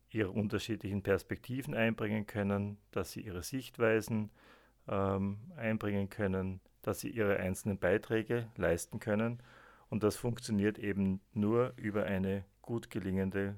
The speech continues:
Kommunikation. Das heißt, für dich als Führungskraft gilt es immer wieder darauf zu schauen, wie die Kommunikation im Team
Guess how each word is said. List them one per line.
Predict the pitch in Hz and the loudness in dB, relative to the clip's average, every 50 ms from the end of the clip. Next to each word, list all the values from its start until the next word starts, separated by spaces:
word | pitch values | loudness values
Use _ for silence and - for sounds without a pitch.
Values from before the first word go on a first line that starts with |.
| - - | -10 -10
Kommunikation. | - 104 95 92 98 95 92 85 - - 90 - - - 85 73 73 76 78 _ _ _ _ _ _ _ _ _ _ _ _ _ _ _ _ _ _ _ _ _ _ - | -6 -4 -2 0 0 0 -2 -2 -4 -8 -10 -10 -10 -10 -8 -8 -8 -8 -10 _ _ _ _ _ _ _ _ _ _ _ _ _ _ _ _ _ _ _ _ _ _ -2
Das | - 107 92 - 95 | 0 0 0 4 6
heißt, | 90 95 104 101 - - - - | 6 6 6 6 2 -6 -4 2
für | - 104 | 2 2
dich | - - 127 160 165 - - - - | 4 4 0 0 0 -2 -10 -8 0
als | - 98 95 92 92 - - - - - | 6 6 8 8 6 4 0 -6 -8 -12
Führungskraft | - - 113 117 143 170 170 - - - 127 127 131 131 - - - | -8 0 2 4 4 4 2 -2 -2 2 4 6 6 4 2 -6 -2
gilt | - 120 113 107 | -2 -2 0 0
es | 113 98 - | -2 -2 -2
immer | - 123 135 131 107 | -4 -2 0 0 0
wieder | 104 120 120 120 117 | 0 0 0 0 0
darauf | 117 - 107 101 101 104 107 - - | 4 6 6 8 8 6 4 2 -2
zu | - - | -6 -4
schauen, | 101 - - 90 80 82 98 120 147 170 175 - - _ _ - - - _ _ _ _ _ _ _ _ _ _ _ _ _ _ _ _ _ - | -2 2 4 6 8 8 8 6 6 0 -4 -6 -10 _ _ -20 -20 -20 _ _ _ _ _ _ _ _ _ _ _ _ _ _ _ _ _ -4
wie | - 104 110 127 139 | 0 2 4 4 4
die | 127 127 123 117 | 2 2 0 2
Kommunikation | - 120 110 104 101 101 98 - - 92 - - - 92 90 95 107 120 - - | 6 8 8 8 8 6 4 2 0 -4 -2 0 2 4 6 6 4 2 0 -2
im | 110 104 98 - | -2 -2 -2 -2
Team | - 110 104 104 110 113 113 | -2 0 0 2 2 0 -2